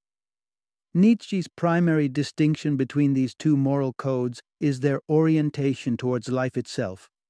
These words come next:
where master morality is life celebrating. Slave morality is seen as life denying, aiming to contain and punish the exuberance of the strong.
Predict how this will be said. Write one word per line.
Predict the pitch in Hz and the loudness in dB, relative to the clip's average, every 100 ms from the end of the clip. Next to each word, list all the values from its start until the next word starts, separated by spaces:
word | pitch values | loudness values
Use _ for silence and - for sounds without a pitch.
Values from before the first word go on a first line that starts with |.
| _ | _
where | - 135 | 0 2
master | 135 143 156 - 165 | 2 2 0 0 0
morality | 147 135 135 131 117 110 113 _ | 2 2 0 -2 -2 -6 -8 _
is | 160 123 | -6 -2
life | 135 139 - | 0 0 -2
celebrating. | - 131 107 107 98 92 98 _ _ _ _ | -2 -2 -2 -6 -8 -10 -16 _ _ _ _
Slave | - - 160 160 156 127 | -8 0 2 4 4 2
morality | 139 127 120 113 107 104 - _ | 2 2 0 -4 -6 -10 -12 _
is | - 135 | -4 -4
seen | - 165 151 | 0 2 4
as | 135 127 | 2 0
life | 139 139 - | 0 0 -2
denying, | 135 127 127 131 127 98 90 _ _ _ | 0 2 2 0 -2 -4 -10 _ _ _
aiming | 165 170 175 175 | 2 4 4 2
to | 160 151 | 0 -2
contain | 139 135 - 156 156 156 - _ - | -2 -2 0 2 2 0 -2 _ -4
and | 135 - | -2 -4
punish | - 175 156 127 - | -2 0 2 0 -4
the | 135 131 | -2 -2
exuberance | 123 113 156 147 139 123 - | -2 2 2 4 0 -2 -4
of | 127 113 | -8 -8
the | 113 | -10
strong. | - - 131 120 110 92 | -10 -10 -6 -4 -4 -8